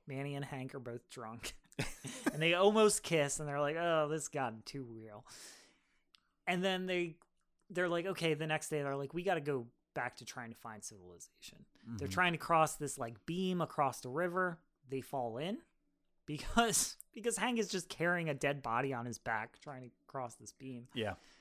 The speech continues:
Speaker 1: And as they're sinking to the bottom, once again, it's this very, like, romantic kind of moment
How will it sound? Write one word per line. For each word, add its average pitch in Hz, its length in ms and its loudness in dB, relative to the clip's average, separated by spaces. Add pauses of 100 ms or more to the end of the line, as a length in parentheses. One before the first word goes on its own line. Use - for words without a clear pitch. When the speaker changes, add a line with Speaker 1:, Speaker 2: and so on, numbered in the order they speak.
(420)
Speaker 1:
And 160 540 0 (880)
as 147 200 2
they're 160 160 2
sinking 175 440 -2
to 160 120 -2
the 135 100 -2
bottom, 131 600 2 (580)
once 170 260 2
again, 202 240 -4
it's - 180 -6
this 135 140 -4
very, 202 400 -2
like, 156 320 0 (340)
romantic 156 1000 -2 (480)
kind 160 260 -2
of 139 60 -2
moment 139 420 -2